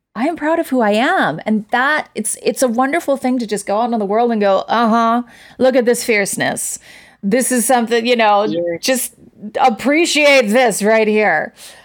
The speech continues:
Speaker 1: Um, and also coming out as, um, gender fluid the past couple of years has been truly exciting for me. And, um, I have learned so much. It's, it, okay, this is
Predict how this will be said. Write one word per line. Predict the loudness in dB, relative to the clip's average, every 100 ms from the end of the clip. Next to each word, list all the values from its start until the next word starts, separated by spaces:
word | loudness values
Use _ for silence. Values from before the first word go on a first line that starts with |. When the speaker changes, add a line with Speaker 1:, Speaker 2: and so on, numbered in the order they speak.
| -8 0
Speaker 1:
Um, | 2 2 -2 -6 -2
and | 0 0 0
also | -2 0 -2
coming | -2 0 2 0
out | 0 0 -2 -2
as, | 0 0 -2 -6 -6
um, | -4 -4 -6 -8 -10 -16 -16 _ -4
gender | 0 0 -2
fluid | -2 0 2 2 0 -4 -6
the | -8
past | -4 -4 -2
couple | -4 -4 -4
of |
years | -4 -4 -4
has | -6 -8
been | -6 -6 -10 _ _ _ _ -16
truly | -6 0 2 2 0
exciting | 0 -2 -2 0 -4
for | -6 -8
me. | -8 -6 -6 -8 _ -20 -20 _
And, | -4 0 2 0 0 -4 -6 -6
um, | -4 -2 -2 -4 -6 -10 -16 _ _ _ _ _ -2
I | 0
have | 2
learned | 0 0 0
so | 0 0
much. | 0 -2 -4
It's, | -6 -6
it, | -6 -6 -8 -4
okay, | 0 0 -4
this | -6 -2
is | -2